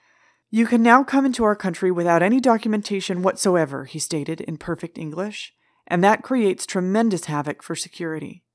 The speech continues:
If you don't have control of any kind over immigration, your country can simply be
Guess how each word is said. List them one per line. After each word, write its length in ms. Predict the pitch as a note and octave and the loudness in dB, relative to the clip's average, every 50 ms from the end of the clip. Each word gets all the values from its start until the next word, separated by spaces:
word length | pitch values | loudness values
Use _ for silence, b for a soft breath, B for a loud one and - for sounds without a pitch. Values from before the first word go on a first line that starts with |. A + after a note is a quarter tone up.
| _ _ _ _ _ _ _ _ _ | _ _ _ _ _ _ _ _ _
If 140 | - - F#3+ | -10 -6 0
you 80 | G#3+ | 2
don't 140 | A#3 C4 C4 | 4 4 4
have 180 | B3+ B3 A#3+ B3 | 4 2 0 0
control 400 | - A#3 G#3+ - G#3 F#3+ F#3 F#3 | -2 -4 -4 -2 -2 0 0 0
of 100 | F3 F3+ | -2 -2
any 140 | F3+ F3+ | -4 -4
kind 320 | E3+ - F#3 F3 F3+ F3+ F3 | -4 -4 -4 -2 -2 -2 -2
over 180 | E3+ E3 - | -4 -4 -6
immigration, 640 | - E3+ E3 D#3 - E3+ E3+ E3+ - - E3 D3+ C#3 - b b b b | -8 -8 -8 -6 -4 -4 -4 -4 -4 -6 -8 -8 -10 -12 b b b b
your 120 | b G3+ F#3+ | b 2 2
country 340 | F#3+ G#3+ A#3 A3 - B3+ A#3 | 4 2 2 2 2 -2 -2
can 200 | - A3+ G3 F#3+ | -2 -4 -4 -4
simply 320 | - G3 F3+ F3+ F#3+ F#3 | -4 -6 -4 -2 -4 -2
be 180 | D#3+ F3+ F3 | -2 -2 -4